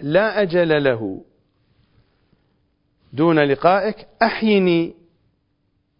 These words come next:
ما أحييتني عليه، إذ ربما يسلب مني هذا الإيمان في حياتي، وتوفني إذا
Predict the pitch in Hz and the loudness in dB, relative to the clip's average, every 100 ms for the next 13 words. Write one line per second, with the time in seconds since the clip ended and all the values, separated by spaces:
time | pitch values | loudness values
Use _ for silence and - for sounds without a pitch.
0 | _ - 139 160 139 - 160 151 143 135 | _ -4 0 0 -2 -4 -2 -2 -2 -4
1 | 131 107 123 160 185 185 156 131 170 143 | -4 -4 0 0 0 -4 -4 0 -2 0
2 | 147 147 147 147 - 156 170 165 147 135 | -2 0 -2 -2 -4 -4 -4 -2 -2 0
3 | 131 156 151 143 127 - _ _ 135 160 | -2 -2 0 -2 -4 -8 _ _ -2 -2
4 | 147 135 117 127 143 156 156 127 110 123 | 0 -4 -2 -2 -2 -2 -4 -6 -2 0
5 | 113 90 - _ _ _ _ _ _ _ | 0 -4 -20 _ _ _ _ _ _ _
6 | _ _ _ _ _ _ _ 131 156 180 | _ _ _ _ _ _ _ -4 0 2
7 | 214 240 - 190 170 160 - _ _ _ | 2 0 -4 -2 0 -2 -4 _ _ _
8 | _ _ _ _ _ 185 185 180 180 175 | _ _ _ _ _ 0 4 4 2 -2